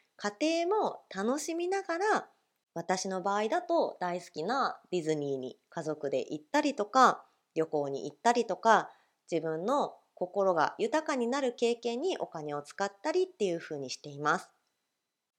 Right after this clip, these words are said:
この音声講座では毎回プチワークを出していきたいなと思っているんですけれども、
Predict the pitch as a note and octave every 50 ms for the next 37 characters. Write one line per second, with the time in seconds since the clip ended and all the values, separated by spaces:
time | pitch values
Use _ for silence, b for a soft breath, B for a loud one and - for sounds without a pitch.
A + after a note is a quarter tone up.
0 | _ _ _ _ _ - - A#3 C#4 D#4 E4+ F4 F#4 F4+ F#4+ F4+ F4+ F4+ F4+ F4+
1 | F4+ E4 - G3+ E3+ D3+ D3 D#3 F#3 F#3 D#3 - - G3 A#3 B3+ B3 - C#4 C4+
2 | C4 C4 C4 - - G#3 G#3 - C4+ C#4+ D#4+ D#4+ D#4 D#4+ - F#3 D3 - - -
3 | F3+ F3+ - - D#3 C#3+ C#3+ - - E3 D#3 D3 D3 D3+ D3 D3+ D3+ D3+ - -
4 | D3 D#3 D#3 D3+ - - C#3+ C3+ C#3 C3+ C3+ B2+ B2+ C3 - _ - - C#3 C#3+
5 | C#3+ D3+ F#3 A#3 A3+ E3+ - B